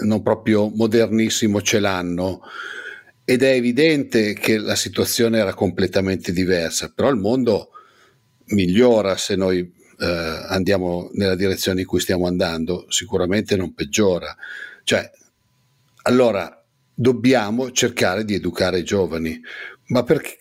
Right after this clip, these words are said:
perché alla fine non possiamo lasciarli da soli,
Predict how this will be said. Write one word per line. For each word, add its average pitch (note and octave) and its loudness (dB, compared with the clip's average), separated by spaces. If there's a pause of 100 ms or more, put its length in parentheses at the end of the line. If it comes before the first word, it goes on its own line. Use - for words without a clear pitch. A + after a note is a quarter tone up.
perché D#3 0
alla D3+ 2
fine G#2 0 (100)
non B2+ 0
possiamo D3 2
lasciarli A#2 0
da F#2+ -2
soli, F2 0